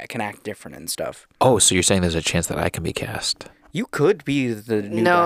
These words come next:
Speaker 1: Doctor
Speaker 3: they don't
Speaker 1: Who.
Speaker 3: cast Asian, Asian doctors.
Speaker 2: I'm
Speaker 1: I,
Speaker 2: Asian?
Speaker 1: I, I hope at some point they
Speaker 3: Some
Speaker 1: would.
Speaker 3: point. They had the first black doctor.
Speaker 1: I, I remember, like, when I was in high school, I was like, "I, I would love to be Doctor Who one day," and both my friends just were silent. <laughs> I was like, "Okay." <laughs>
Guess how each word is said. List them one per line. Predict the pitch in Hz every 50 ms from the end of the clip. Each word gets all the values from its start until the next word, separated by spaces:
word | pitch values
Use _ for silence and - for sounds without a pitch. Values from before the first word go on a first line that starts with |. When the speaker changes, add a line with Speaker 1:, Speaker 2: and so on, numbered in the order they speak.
| 170 170
Speaker 1:
Doctor | 170
Speaker 3:
they | 175 175
don't | 180 180 175
Speaker 1:
Who. | - 175
Speaker 3:
cast | 139 104 151 - - -
Asian, | 107 139 165 143 131 139 143 123 - _ _ _ _ -
Asian | 127 123 139 131 113 135
doctors. | 139 - - - - - 131 147 156 143 - - - - - _ _ _ -
Speaker 2:
I'm | - 101 92
Speaker 1:
I, | 71
Speaker 2:
Asian? | 85 87 82 95 110 139
Speaker 1:
I, | 180 151 175 190 170 139
I | 135
hope | 120 143 180 196 226
at | 175 -
some | - 117 127 160
point | - - 104 85 - -
they | 87
Speaker 3:
Some | 82 80
Speaker 1:
would. | - -
Speaker 3:
point. | 127 123 127 120 -
They | - 202
had | 247 - 392
the |
first | - - 349 330 - -
black | 208 190 202 -
doctor. | - 233 208 175 - - 175 170 190 196 - - - _ -
Speaker 1:
I, | 127 135 147 165
I | 156
remember, | 170 175 165 160 165 180 180 160 127
like, | 117 107 - -
when | 117 117
I | 120
was | 120 120 113 117
in | 113 110 104 87
high | 98 113 104
school, | 98 - - - 101 92 78
I | 98
was | 98 101
like, | 98 87 - -
"I, | - 113 127 139 131 -
I | - 120
would | 131 143 131
love | 123 117 113 -
to | 110
be | 104 101 98
Doctor | 98 78 - - 107 95
Who | 110 104
one | 101 98 98
day," | 92 - -
and | 92 98 92
both | 101 101 -
my | - 104
friends | 95 - 95 98 98
just | - 92 85 - -
were | -
silent. | - - - 85 - - - 65 - - - - -
<laughs> |
I | 381 381 - - - - - 339 - - - 622 605 523 - - 453 - - 554 - -
was | -
like, | - - 156 156 -
"Okay." | - -
<laughs> | -